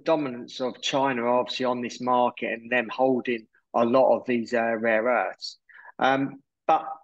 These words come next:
I take it, obviously, the public are not as familiar with, with rare earths and what they're obviously actually used for. So I just wondered if you can just, I suppose, provide a little bit of education around,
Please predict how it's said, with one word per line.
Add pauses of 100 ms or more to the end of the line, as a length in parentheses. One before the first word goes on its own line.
(340)
I
take
it,
obviously,
the
public
are
not
as
familiar (500)
with, (840)
with
rare
earths (200)
and
what
they're
obviously
actually
used
for. (560)
So
I
just
wondered
if
you
can
just,
I
suppose,
provide
a
little
bit
of
education
around,